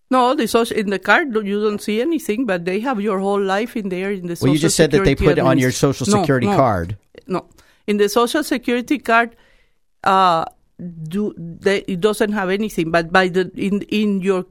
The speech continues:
Speaker 1: file, they do. So if I go to the welfare department and I bring my Social Security number, you know, they, they just put it in there and they tell, "No, they, this person
Speaker 2: Right.
Speaker 1: cannot access any benefits,"
Speaker 2: Well, you can't
Speaker 1: or
Speaker 2: always
Speaker 1: whatever.
Speaker 2: tell, you can't always, you can't always tell that the Social Security number being used is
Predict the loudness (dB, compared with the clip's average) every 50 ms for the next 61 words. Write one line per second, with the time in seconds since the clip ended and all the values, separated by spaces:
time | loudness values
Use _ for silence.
0 | _ _ -2 2 2 2 2 2 0 -2 -4 -6 -6 -6 -6 -4 -2 -4 -4 -4
1 | -4 -2 0 0 0 -2 -2 0 0 2 2 0 2 0 0 0 0 0 -2 0
2 | 0 0 0 0 0 0 -2 -2 -2 -6 0 2 2 2 2 0 -2 -2 -2 -2
3 | -2 -2 -4 -4 -2 -2 -2 -2 -2 -2 -4 -4 -4 -4 -4 -4 -4 -4 -6 -6
4 | -6 -8 -6 -6 -6 -6 -6 -6 -6 -4 -2 -2 0 0 0 -2 -4 -6 -12 -20
5 | -20 _ _ _ _ -2 0 0 0 0 -2 -2 0 -2 -2 -2 -4 -6 -4 -4
6 | -4 -2 -2 -2 -2 -4 -2 -2 0 0 2 0 -2 -2 -4 -2 -2 -2 -2 -2
7 | -2 -2 -2 -2 -4 -4 -4 -4 -4 -4 -2 -2 -2 -2 -2 -2 -4 -4 -6 -8
8 | -8 -12 _ _ -6 -6 -6 -6 -6 -4 -4 -4 -4 -6 -6 -4 -6 -4 -4 -2
9 | -2 -2 -2 -2 -4 -4 -4 -6 -6 -4 -4 -4 -4 -4 -4 -4 -4 -4 -2 -2
10 | -2 -2 -2 -2 -2 -2 0 0 0 0 2 2 0 0 0 -2 -2 -2 -2 -2
11 | -2 -2 -2 -2 -2 -2 -4 -2 0 0 2 2 2 0 0 -2 -2 -2 -2 -2
12 | -2 -2 0 -2 -2 -2 -2 -4 -4 -4 -2 -4 -6 -6 -8 -8 -8 -8 -8 -8
13 | -8 -12 -12 -8 -6 -4 -4 -4 -2 -4 -2 -4 -4 -2 -2 -2 -2 0 0 0
14 | 0 0 2 0 0 0 -2 -2 -2 -2 0 0 0 0 -2 -4 -6 -8 -10